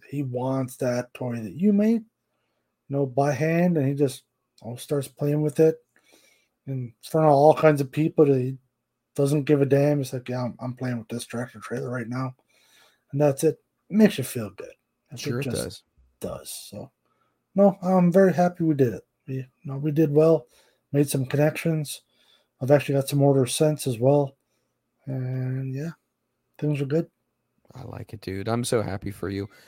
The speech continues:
Speaker 2: I'm happy for you. I'm proud of you.
Speaker 1: Thank you.
Speaker 2: Um, I cannot tell you how excited I am to hear how the weekend went. Now, if, um, are you ready to take orders, or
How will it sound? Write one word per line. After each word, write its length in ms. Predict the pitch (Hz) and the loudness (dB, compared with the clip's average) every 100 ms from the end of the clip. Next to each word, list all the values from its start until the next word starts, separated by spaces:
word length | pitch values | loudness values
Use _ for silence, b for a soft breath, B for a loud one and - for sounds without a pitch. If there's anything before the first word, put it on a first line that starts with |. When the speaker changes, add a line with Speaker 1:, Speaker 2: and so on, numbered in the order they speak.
| b - | b -8
Speaker 2:
I'm 120 | 120 | -2
happy 280 | 165 160 139 | -2 -2 0
for 120 | 147 | 2
you. 180 | 143 127 | 2 0
I'm 120 | 101 | -2
proud 380 | - 107 110 110 | -2 0 2 0
of 100 | 113 | -2
you. 360 | 110 104 107 b b b _ | -2 -2 -4 b b b _
Speaker 1:
Thank 120 | 120 | -4
you. 60 | 113 | -2
Speaker 2:
Um, 400 | 113 113 107 - _ - | -2 -6 -10 -16 _ -12
I 140 | 104 | -12
cannot 440 | 101 110 104 104 | -8 -6 -4 -4
tell 160 | - 104 | -4 -4
you 160 | 101 101 | -2 -4
how 260 | 107 104 - | -2 -2 -2
excited 580 | 107 - 104 101 107 | -6 -2 -2 0 -2
I 120 | 104 95 | -2 -2
am 180 | 92 | -6
to 60 | 98 | -8
hear 360 | 98 95 95 - b b b | -8 -4 -4 -6 b b b
how 160 | - 127 | -4 -2
the 100 | 120 | 0
weekend 420 | 107 104 - 101 | -2 -2 -2 -4
went. 320 | 101 101 101 - b b b 139 | -2 -2 -4 -8 b b b 4
Now, 400 | 165 160 156 - | 8 8 6 6
if, 320 | 139 139 - 147 | 4 4 4 2
um, 280 | 139 131 - | 4 2 0
are 120 | 131 | 0
you 500 | 131 151 156 151 - _ _ - | 2 2 2 2 -2 _ _ -12
ready 520 | 156 151 147 147 151 | -4 6 6 6 2
to 640 | 131 - 127 123 120 113 113 _ _ b b b b b b b _ - _ - | -4 0 4 4 2 0 -6 _ _ b b b b b b b _ -20 _ 0
take 240 | 120 - | 0 4
orders, 500 | 123 165 196 302 294 | 6 6 6 2 0
or 580 | 151 131 123 120 117 | 2 4 4 4 2